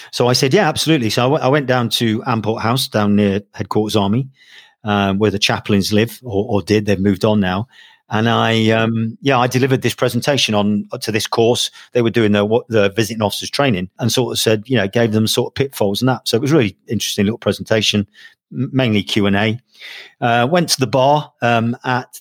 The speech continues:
lunchtime and bumped into an old friend of mine, Mark Kingston, who was running at the time something called the Trim, the Trauma Risk Incident Management Team, trim. So we got into a discussion, and I sort of said to him, uh,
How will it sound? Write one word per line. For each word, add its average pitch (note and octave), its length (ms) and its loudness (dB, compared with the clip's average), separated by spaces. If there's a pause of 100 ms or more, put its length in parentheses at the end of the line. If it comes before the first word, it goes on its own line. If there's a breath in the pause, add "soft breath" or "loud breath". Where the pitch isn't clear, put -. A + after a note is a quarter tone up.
(120)
lunchtime A2+ 560 -2
and A#2+ 160 -4
bumped D#3 320 -2
into A#2 340 0
an A2+ 60 0
old A#2+ 160 2
friend D#3 240 0
of G2+ 60 0
mine, G2+ 320 -6 (280)
Mark B2 260 0
Kingston, A2+ 540 -4 (460 soft breath)
who B2+ 120 2
was A#2+ 200 2
running D3 360 2
at A2+ 120 -4
the A2+ 80 -6
time G2+ 500 -4 (480 soft breath)
something A#2 400 -2
called G#2 240 -6
the A2 60 -6
Trim, B2+ 480 0
the A2 80 -6
Trauma A#2+ 480 2
Risk A2 420 -2 (300)
Incident A#2 400 -2
Management C3 400 -2
Team, F2 320 -6
trim. B2+ 360 0 (200 loud breath)
So - 140 0
we G3+ 120 2
got D#3+ 260 4
into C3 320 0
a B2+ 60 4
discussion, B2 480 0
and B2 80 4
I C#3+ 120 4
sort C#3 200 -2
of C3 80 0
said B2 200 0
to A#2 180 -4
him, A2+ 180 -2
uh, A2 320 2